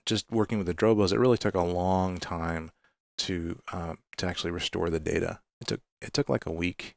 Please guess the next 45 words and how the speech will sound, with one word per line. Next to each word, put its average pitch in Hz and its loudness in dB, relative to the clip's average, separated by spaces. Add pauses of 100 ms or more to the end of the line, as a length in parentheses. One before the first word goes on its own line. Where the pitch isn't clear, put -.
(140)
And 95 -6
during 127 6
that 101 4
week, 107 2
I 98 8
really 101 6
didn't 101 2
wanna 95 0
touch - -2 (500)
any 101 0
of 87 0
the 85 -2
good 95 2
data 85 4
and 87 -4
start 87 0
using 95 2
it 82 -4
'cause 82 -4
I 87 2
just 87 -4
didn't 95 -2
wanna 85 -4
mess 85 -2
with 87 0
it 82 2
and 85 -6
have 87 -4
the 90 -2 (440)
possibility, 95 4
even 92 0
though 90 0
it 87 -2
was 85 -2
small, 95 6
of - -6
perhaps 87 -2
losing 95 2
that 78 -6
because - -4
that 92 4
was 87 -2
my 82 -4
only 80 -6
copy. - -2